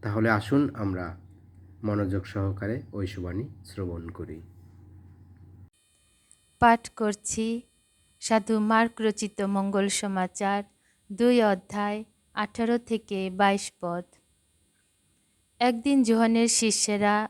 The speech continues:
Speaker 2: আর ফরিসিরা যখন উপোস করছিলেন, তখন কয়েকজন লোক যিশুর কাছে এসে বলল, "যোহানের শিষ্যেরা আর ফরিসিদের শিষ্যেরা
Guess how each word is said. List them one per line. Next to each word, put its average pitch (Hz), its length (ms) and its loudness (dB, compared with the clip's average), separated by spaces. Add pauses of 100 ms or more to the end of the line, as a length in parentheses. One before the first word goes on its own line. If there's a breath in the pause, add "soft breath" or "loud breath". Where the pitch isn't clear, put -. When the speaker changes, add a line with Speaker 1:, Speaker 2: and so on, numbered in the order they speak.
Speaker 2:
আর 190 220 0
ফরিসিরা 208 760 0
যখন 196 680 -4
উপোস 214 440 -4
করছিলেন, 202 720 -2 (560 soft breath)
তখন 262 400 2
কয়েকজন 214 680 2
লোক 196 420 -2 (100)
যিশুর 220 400 -2
কাছে 202 520 -2
এসে 196 260 -2
বলল, 175 520 -2 (680)
"যোহানের 254 480 4
শিষ্যেরা 226 840 0
আর 190 280 0
ফরিসিদের 226 760 2
শিষ্যেরা 208 640 0